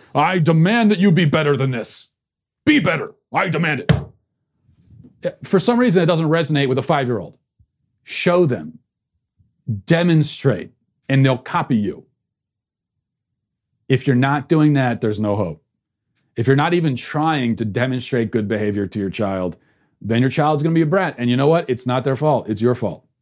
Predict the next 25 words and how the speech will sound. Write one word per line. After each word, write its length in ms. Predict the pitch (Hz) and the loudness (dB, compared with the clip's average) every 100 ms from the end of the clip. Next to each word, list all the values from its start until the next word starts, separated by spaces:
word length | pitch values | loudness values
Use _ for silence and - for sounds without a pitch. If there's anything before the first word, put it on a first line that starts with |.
| _ - | _ -2
You 140 | 117 | 2
have 140 | 120 107 | 2 2
no 240 | 120 143 | 2 4
right 240 | 143 139 | 4 0
to 80 | 135 | -2
be 120 | 127 | -4
angry 300 | 120 110 98 | -2 -2 -4
at 120 | 90 82 | -8 -10
them. 200 | 78 - _ | -14 -16 _
You 140 | 110 113 | 0 2
really 260 | 120 123 | 4 4
don't. 300 | 113 98 80 _ _ _ _ _ _ | 2 -2 -10 _ _ _ _ _ _
One 260 | 113 123 123 | 0 2 0
hundred 320 | 113 123 117 | -2 -2 -2
percent 300 | 120 113 110 | -2 -2 -4
your 100 | 101 | -4
fault. 280 | 92 78 _ _ _ _ _ _ _ _ _ _ _ _ _ _ _ _ _ | -6 -14 _ _ _ _ _ _ _ _ _ _ _ _ _ _ _ _ _
Um, 280 | 135 143 143 | 0 2 0
and 100 | 160 | 0
then 140 | 202 185 | -2 0
finally, 540 | 170 160 156 131 123 | 0 0 0 2 0
third, 380 | 120 127 113 110 | 0 0 2 0
you 60 | 113 | -2
know, 300 | 104 95 - 101 | -2 -4 -8 -8
uh, 280 | 98 92 | -6 -6